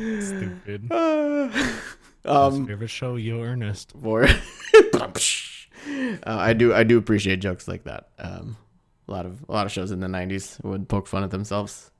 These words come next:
Speaker 2: in that same
Speaker 1: Mm-hmm.
Speaker 2: vein. Uh, Yo Ernest, man, I need that as a frickin', someone on Etsy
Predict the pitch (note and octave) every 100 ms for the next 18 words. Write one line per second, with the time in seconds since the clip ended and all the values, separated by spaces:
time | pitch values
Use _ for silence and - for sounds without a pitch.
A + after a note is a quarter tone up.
0 | - G2+ G#2 G#2 G2 G#2 G2+ G#2 A#2+ D3
1 | - _ _ - - - F2+ - F#2 F#2
2 | F2+ F2 - E2+ F2+ - - - G2+ F#2+
3 | G#2 F#2+ _ - B2+ A2 E2 E2+ - D#2+
4 | D#2 F#2+ F2+ E2 E2 F#2+ _ _ _ _
5 | _ C#3 C#3 A2+ F#2+ F2+ - F#2 F#2